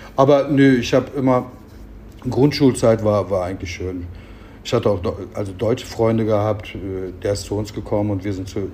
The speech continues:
zu ihm, ich bin zu ihm gegangen und so. Es war schon eigentlich ziemlich gemischt gewesen. Ich hatte auch türkische Freunde, deutsche Freunde, also das, das war schon eigentlich, äh, äh, sehr, sehr schön. Ich hab, ich hab mich nie fremd gefühlt eigentlich in meiner Kindheit, hab ich mich nie fremd gefühlt.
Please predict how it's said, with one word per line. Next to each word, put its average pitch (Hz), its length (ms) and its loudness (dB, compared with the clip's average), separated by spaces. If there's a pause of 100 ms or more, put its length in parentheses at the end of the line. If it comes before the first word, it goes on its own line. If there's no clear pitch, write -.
zu - 140 -10
ihm, 104 320 -4
ich - 140 -12
bin 101 120 -8
zu - 140 -10
ihm 107 200 -4
gegangen 117 380 -2
und 107 100 -4
so. 104 240 -4 (440)
Es - 80 -14
war 139 120 4
schon 139 120 0
eigentlich 113 300 -2
ziemlich 95 260 -6
gemischt 87 360 -8
gewesen. 82 320 -8
Ich - 100 -12
hatte - 120 -8
auch 80 60 -10
türkische - 380 -6
Freunde, 101 520 0 (440)
deutsche 101 260 -2
Freunde, 95 400 -4
also 87 200 -4
das, - 240 -12 (460)
das - 80 -6
war 131 120 6
schon 117 180 0
eigentlich, 101 460 -4
äh, 92 540 -6
äh, 87 40 -6
sehr, 98 180 -2
sehr 92 180 -4
schön. 95 240 -8
Ich - 100 -10
hab, - 80 -6 (420)
ich - 60 -4
hab 120 80 -2
mich 113 100 -6
nie 139 120 2
fremd 123 320 0
gefühlt 87 420 -4
eigentlich 87 400 -8 (880)
in 104 100 -2
meiner 101 220 4
Kindheit, 95 460 -2
hab 95 100 -2
ich - 100 -8
mich - 160 -6
nie 113 100 -2
fremd 101 300 -2
gefühlt. 87 360 -6